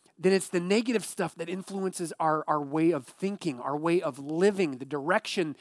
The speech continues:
that we move in life. So Paul says, "Guard your minds." Guard your minds. I had a,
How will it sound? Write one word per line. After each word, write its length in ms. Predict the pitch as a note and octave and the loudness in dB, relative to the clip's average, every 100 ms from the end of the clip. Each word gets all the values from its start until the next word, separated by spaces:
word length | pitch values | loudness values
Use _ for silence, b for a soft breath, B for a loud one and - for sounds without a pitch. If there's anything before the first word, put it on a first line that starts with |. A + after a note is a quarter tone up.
| b - | b -6
that 120 | E3+ | -6
we 160 | E3+ E3 | -4 -6
move 720 | E3 F3+ A#3+ A3+ E3+ B2 A2 b b | -4 2 4 4 0 -4 -14 b b
in 180 | F3 E3+ | -2 4
life. 600 | E3+ F#3+ E3 A#2+ - - _ _ _ _ _ _ _ _ _ _ _ _ _ _ _ _ _ _ _ _ _ _ _ _ | 6 6 4 -2 -12 -16 _ _ _ _ _ _ _ _ _ _ _ _ _ _ _ _ _ _ _ _ _ _ _ _
So 140 | - - | -14 -14
Paul 260 | - G3 | -8 -8
says, 400 | F#3+ F#3 D3+ - _ _ _ _ _ _ _ _ _ _ _ - B2 | -6 -8 -8 -10 _ _ _ _ _ _ _ _ _ _ _ -20 -2
"Guard 580 | F3+ G3 E3 C3+ B2+ - _ _ _ _ _ _ | 0 2 0 -2 -8 -18 _ _ _ _ _ _
your 280 | C3+ E3 D#3+ | -6 -4 -2
minds." 800 | D#3+ D#3 C3+ A#2 G#2+ - - _ _ _ _ _ _ _ _ _ _ _ _ C#3 | -4 -4 -6 -10 -12 -14 -14 _ _ _ _ _ _ _ _ _ _ _ _ -6
Guard 580 | F3+ F#3+ G#3 F3 D3 A#2+ | 2 6 6 6 0 -6
your 180 | - D#3+ | -4 -2
minds. 280 | E3 E3+ E3 | 0 0 2
I 80 | E3 | 2
had 140 | F#3 | 4
a, 240 | E3 C3+ | 4 0